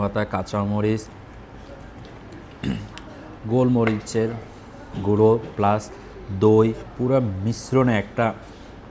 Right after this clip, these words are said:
অ্যাটম বোম সিস্টেম হচ্ছে গালের মধ্যে।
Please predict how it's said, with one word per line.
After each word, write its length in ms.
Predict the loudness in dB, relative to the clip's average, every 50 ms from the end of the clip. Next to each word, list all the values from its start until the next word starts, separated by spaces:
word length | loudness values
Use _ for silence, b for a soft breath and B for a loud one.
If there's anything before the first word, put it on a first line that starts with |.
| -20 -20 -16 -4 -2
অ্যাটম 280 | -2 2 4 4 2 2 0 -2 4 6
বোম 220 | 8 8 8 6 2 0 0 -2 -6 -10 -6 -6
সিস্টেম 260 | -6 -4 0 0 0 0
হচ্ছে 160 | 0 -2 -4 -4 0 0
গালের 200 | 0 0 0 -2 -4
মধ্যে। 220 | -6 -6 -10 -12